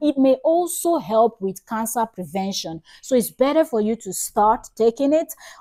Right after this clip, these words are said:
other than waiting until you've been diagnosed with cancer, then you start battling it. Better to keep your health in a good place so you don't worry about illnesses like cancer and more. Let's see more health benefits of rosemary plant.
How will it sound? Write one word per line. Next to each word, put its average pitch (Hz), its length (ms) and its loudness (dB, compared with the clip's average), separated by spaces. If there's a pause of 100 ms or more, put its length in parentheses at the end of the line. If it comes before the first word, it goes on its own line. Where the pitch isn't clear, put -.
other 226 220 8
than 185 260 -4
waiting 220 300 4
until 185 460 -4
you've 180 200 -4
been 214 180 0
diagnosed 185 520 4
with 277 140 -8
cancer, 202 440 -4
then 196 160 -2
you 185 100 -6
start 190 320 -2
battling 180 340 -4
it. 165 140 -14 (280)
Better 254 340 0
to 262 140 -10
keep 247 220 -4
your 185 100 0
health 190 300 -6
in 175 80 -8
a 170 80 -6
good 269 260 -2
place 208 220 -4
so 202 60 -6
you 185 140 -6
don't 208 220 -2
worry 185 280 0
about 165 340 -4 (120)
illnesses 190 560 -2
like 156 240 -14
cancer 214 400 -10
and 165 240 -10
more. 202 320 6 (320)
Let's 381 260 4
see 285 300 2
more 240 400 10
health 214 280 2
benefits 190 580 -4
of 160 240 -4
rosemary 175 960 -4
plant. - 520 -6